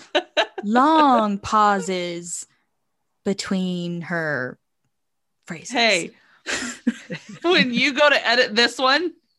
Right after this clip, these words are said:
Speaker 1: you're gonna find that you're doing it too really bad. <laughs>
Speaker 2: It's been a long day. I've been doing nothing but researching. <laughs> And my mouth's real dry. But again, that's where I'm going to leave the end of part one.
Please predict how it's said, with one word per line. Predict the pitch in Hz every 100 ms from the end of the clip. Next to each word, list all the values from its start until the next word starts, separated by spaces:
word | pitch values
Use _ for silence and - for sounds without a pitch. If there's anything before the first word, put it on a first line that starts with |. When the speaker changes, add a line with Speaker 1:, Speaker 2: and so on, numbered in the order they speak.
| 440 359 -
Speaker 1:
you're | 320 415 403 330
gonna | 277 254
find | - 233 233
that | 214 180
you're | 202 214
doing | 202 196 190
it | 180
too | - 214
really | 190 196 190
bad. | 180 165 165 233
<laughs> | - - - - - - - _ _ _ _ _ _ _ 262
Speaker 2:
It's | 277 -
been | 247 233
a | 220
long | 220 202 190 202
day. | 196 185 175
I've | 185 180
been | 208
doing | 185 196 180 180
nothing | 180 175 180 175
but | 165 -
researching. | 170 156 175 170 - - -
<laughs> | - _ - _ - - - _ _ 311 - 403 - -
And | 190
my |
mouth's | 190 185 185 -
real | 175
dry. | 170 175 - 190 -
But | 226 196 - - - _ _ _ -
again, | 208 196 180 185
that's | 196 -
where | 208
I'm | 196
going | 202 202 196
to |
leave | 180 190 185 185 190 -
the | -
end | 185 180
of | 185 -
part | 185 170 -
one. | 220 254 254 262